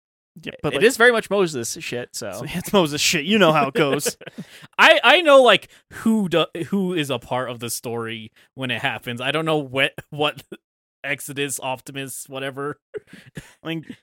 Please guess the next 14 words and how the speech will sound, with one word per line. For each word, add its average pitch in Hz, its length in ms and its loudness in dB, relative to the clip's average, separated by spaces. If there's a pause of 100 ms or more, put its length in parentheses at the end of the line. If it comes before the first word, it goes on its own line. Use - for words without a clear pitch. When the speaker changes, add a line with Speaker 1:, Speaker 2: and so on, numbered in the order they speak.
(380)
Speaker 1:
God's 226 220 2
a - 20 -16
total 247 260 6
dick, 175 300 0
man. 151 300 -2 (220)
He's 170 120 -14
just, 156 100 -12
like, 156 240 -6
fucking 147 380 -6
Speaker 3:
Only 185 260 -4
in 135 60 -6
the 117 120 -8
Old 123 200 -6
Testament. 117 500 -12